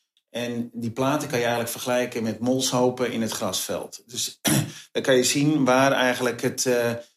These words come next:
waar het eigenlijk gebeurd was. En het derde, de derde plaat, en dat was dan, eh, waar het allemaal om te doen was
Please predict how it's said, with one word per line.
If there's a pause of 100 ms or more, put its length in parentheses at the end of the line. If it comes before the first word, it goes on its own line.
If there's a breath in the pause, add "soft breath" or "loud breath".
(160)
waar
het
eigenlijk
gebeurd
was. (380)
En
het
derde,
de
derde
plaat,
en
dat
was
dan,
eh,
waar
het
allemaal
om
te
doen
was